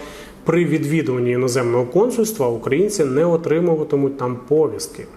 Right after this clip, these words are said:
Про це сказав член Комітету Верховної Ради з питань національної безпеки,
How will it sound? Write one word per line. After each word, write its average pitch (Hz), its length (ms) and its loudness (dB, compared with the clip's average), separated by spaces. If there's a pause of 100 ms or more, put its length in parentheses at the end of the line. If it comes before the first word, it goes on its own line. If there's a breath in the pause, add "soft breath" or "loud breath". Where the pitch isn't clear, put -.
(200)
Про 143 120 2
це 220 180 0
сказав 156 340 2
член 147 320 0
Комітету 127 480 -2
Верховної 127 480 -2
Ради 175 260 2
з - 60 -4
питань 127 320 -2
національної 120 600 0
безпеки, 190 520 -2